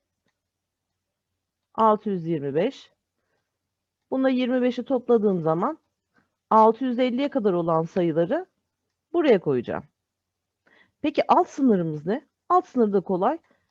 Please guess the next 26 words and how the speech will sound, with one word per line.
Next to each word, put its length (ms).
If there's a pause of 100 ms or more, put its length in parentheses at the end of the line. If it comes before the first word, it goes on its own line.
(320)
Altı 300
yüz 160
yirmi 260
beşten 480 (600)
yirmi 360
beşi 240
çıkartacaksınız 960
bu 40
sefer 460
de. 160 (520)
Altı 380
yüz. 460 (720)
Ama 240
buna 260 (340)
bir 100
eklemeniz 680
gerekiyor. 640 (300)
Altı 340
yüze 300
bir 120
eklememiz 600
gerekiyor. 440
Neden 360
bir 100
ekliyoruz? 420
Çünkü, 320